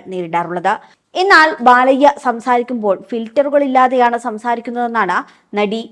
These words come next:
മാൽവി മൽഹോത്ര പറയുന്നത്. തന്റെ പുതിയ സിനിമയുടെ പ്രമോഷനുമായി ബന്ധപ്പെട്ട് മാൽവി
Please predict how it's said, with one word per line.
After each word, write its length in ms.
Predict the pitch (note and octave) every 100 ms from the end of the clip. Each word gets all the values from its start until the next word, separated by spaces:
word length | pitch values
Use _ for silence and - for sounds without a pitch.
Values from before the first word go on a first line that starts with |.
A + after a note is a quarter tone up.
| _ G#3+ A#3
മാൽവി 360 | A#3+ C4 C#4 C4
മൽഹോത്ര 400 | A3+ G#3 G#3+ G3+ - F#3+
പറയുന്നത്. 440 | F3 E3+ E3+ F#3+ - - _ _
തന്റെ 200 | G#3+ A3 A3
പുതിയ 220 | A3+ G#3 B3+ C4
സിനിമയുടെ 380 | A#3 A#3 A3+ A#3+
പ്രമോഷനുമായി 500 | G#3+ A3+ A3 B3 A3+ G#3+
ബന്ധപ്പെട്ട് 440 | G#3+ A3 G#3+ - - _ _ C4
മാൽവി 320 | D4 D#4+ D#4+